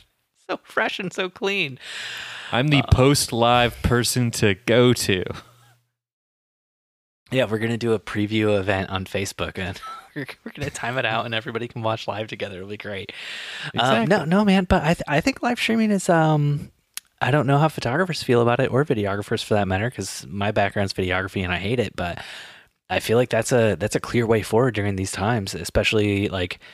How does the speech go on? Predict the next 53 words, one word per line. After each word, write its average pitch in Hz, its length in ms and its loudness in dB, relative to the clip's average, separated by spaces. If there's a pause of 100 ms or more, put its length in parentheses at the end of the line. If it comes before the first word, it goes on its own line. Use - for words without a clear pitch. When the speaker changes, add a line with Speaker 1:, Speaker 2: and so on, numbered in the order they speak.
(760)
Speaker 1:
like, 95 200 -2
the, 90 500 -2
the 101 80 -4
groom 104 220 0
I 101 80 0
was 104 100 -2
talking 113 260 0
to, 123 280 4
and 95 180 -4
then, 90 100 -4
like, 90 140 -6
the - 80 -6
bride 95 180 0
and 98 80 -4
the 92 60 -6
groom 98 220 -4
at 101 80 -4
the 90 100 -2
wedding 92 220 -4
I 92 40 -6
was 90 100 -8
second 104 200 -8
shooting 110 280 -8
at, 127 180 -8 (280)
they, 107 300 -2 (100)
they 101 140 -4
were 139 80 0
all, 139 80 -4
like, 135 260 -6
live 101 220 -2
streaming's 110 440 -4
huge 104 600 -4
right 85 160 -4
now. 76 240 -14 (100)
It's - 220 -6
like, 92 240 -6
if, - 260 -8 (120)
if - 180 -8
we 110 80 -2
weren't 120 180 0
able 120 140 0
to 110 60 2
live 95 240 0
stream, 90 240 -6 (100)
we 90 160 -4
wouldn't 95 320 -4
be 98 120 -8
doing 90 260 -6
the 85 80 -6
wedding 95 320 -4
right 85 200 -10
now. - 280 -14
So, - 320 -12